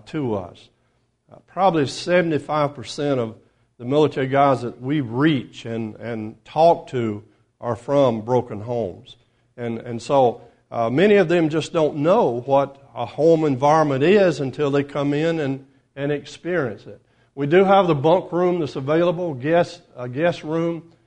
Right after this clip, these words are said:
a food pantry, and of course we try to provide that one-on-one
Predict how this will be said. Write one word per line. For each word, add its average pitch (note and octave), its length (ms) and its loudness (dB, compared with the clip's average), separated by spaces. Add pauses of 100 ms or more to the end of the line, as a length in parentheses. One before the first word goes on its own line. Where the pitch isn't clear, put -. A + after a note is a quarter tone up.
(240)
a A2 140 -12
food E3 400 -4
pantry, D3 580 -6
and A#2 180 -6
of - 500 -20
course C3+ 240 0
we E3+ 200 -4
try D3 240 2
to C#3 80 0
provide C3 440 0
that B2 260 -2
one-on-one C3 840 -2